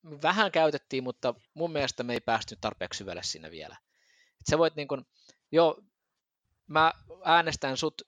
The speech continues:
chairmaniksi, mut sun pitää antaa mulle neljä tollaista kuutiota. Et mä haluun, että sä teet niinku niitä asioita, mitä mä haluun, että sä teet. Me ei lähdetty ollenkaan tolle linjalle.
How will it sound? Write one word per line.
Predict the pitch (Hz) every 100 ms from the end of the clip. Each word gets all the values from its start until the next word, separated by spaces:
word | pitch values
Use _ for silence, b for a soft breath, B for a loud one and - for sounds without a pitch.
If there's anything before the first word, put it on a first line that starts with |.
| -
chairmaniksi, | 165 147 139 131 -
mut | 127
sun | -
pitää | 143 131
antaa | 123
mulle | 127 131
neljä | 135 135 113
tollaista | 98 95 - -
kuutiota. | 98 85 - 78 - -
Et | -
mä | 123
haluun, | 151 156 143 113 -
että | 113 - 120
sä | 123
teet | - 113 104 - _ _ _ _ _ -
niinku | 107
niitä | 117 123
asioita, | 113 117 101
mitä | 101 107
mä | 113
haluun, | 110 101 92
että | -
sä | - -
teet. | 90 - _ _ _ _ _ _ -
Me |
ei | 117
lähdetty | 127 -
ollenkaan | 196 175 139 - 107
tolle | 101 95
linjalle. | 90 87 82 -